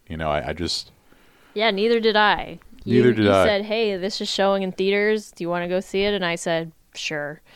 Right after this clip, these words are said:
Speaker 2: <laughs>
Speaker 1: You said,
Speaker 2: I was like, "What is it?"
Speaker 1: "Wait, we're seeing a movie tonight?"
Speaker 2: Yeah, no, I literally forgot we were gonna go see it, and then there we were, you know?
Speaker 1: There we were at the Alamo Drafthouse,
Speaker 2: Yes.
Speaker 1: Manhattan.
Speaker 2: And, uh,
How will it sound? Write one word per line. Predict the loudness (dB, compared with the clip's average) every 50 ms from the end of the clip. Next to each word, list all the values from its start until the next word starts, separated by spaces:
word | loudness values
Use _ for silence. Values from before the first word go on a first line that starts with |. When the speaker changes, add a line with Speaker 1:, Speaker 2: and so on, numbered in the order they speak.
| _ _ _ _ _ -18 -6
Speaker 2:
<laughs> | 0 2
Speaker 1:
You | 2 6 8 8 6 6 6 2
said, | 4 6 6 4 4 2 -2 -16 _ _ -16
Speaker 2:
I | -14
was | -12 -10
like, | -10 -10 -10 -8
"What | -6 -6 -4 -4
is | -6 -6 -4
it?" | 0
Speaker 1:
"Wait, | 0 0 0 0
we're | -2
seeing | -2 0 0 0 2
a |
movie | 2 2 2 2 2 0
tonight?" | 0 0 2 2 2 2 0
Speaker 2:
Yeah, | 0 -2 -2 -2 -2
no, | 0 2 4 4
I | 4 4 4
literally | 2 2 4 4 4 4 2 2
forgot | 0 -2 -2 0 2 2 2 2 0
we | -2 -6 -6
were | -6 -8
gonna | -8 -10 -8
go | -10 -10
see | -8 -6 -2 0 2 2
it, | 2 2
and | 0 -4 -6 -6
then | -6 -6 -8 -10 -12 -16 -20 -20 -20 -10 -4
there | -2 0 2
we | 2 2 2
were, | 2 2 2 0 -2 -4 -8 -10
you | -10 -10 -8
know? | -8 -6 -6 -2
Speaker 1:
There | 0 2 2 4
we | 4
were | 4 4 4 4 4
at | 2
the | 0 -2 0
Alamo | 2 2 2 2 2 2 4 2 4
Drafthouse, | 4 4 4 4 4 2 0 0 2 4 4 4 2 0 -2 -8 -8 -10 -8
Speaker 2:
Yes. | -6 -2 -2 0 2
Speaker 1:
Manhattan. | 2 2 2 4 4 4 2 2 0
Speaker 2:
And, | -2 -4 -4 -4 -4 -4 -2 0
uh, | 0 2 2 2 0 0 0 -2 -2 -4 -6